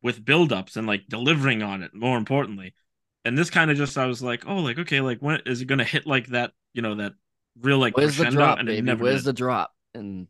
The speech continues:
Speaker 2: there
Speaker 1: Yeah.
Speaker 2: just
Speaker 1: Throw a
Speaker 2: wasn't.
Speaker 1: breakdown in there. Why not,
Speaker 2: Yeah,
Speaker 1: you know?
Speaker 2: yeah, for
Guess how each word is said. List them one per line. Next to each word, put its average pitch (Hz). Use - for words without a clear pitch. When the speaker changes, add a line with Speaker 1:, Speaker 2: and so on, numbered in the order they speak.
Speaker 2:
there 131
Speaker 1:
Yeah. 113
Speaker 2:
just 101
Speaker 1:
Throw 277
a 311
Speaker 2:
wasn't. 214
Speaker 1:
breakdown 156
in 95
there. 87
Why 131
not, 131
Speaker 2:
Yeah, 135
Speaker 1:
you -
know? 117
Speaker 2:
yeah, 98
for -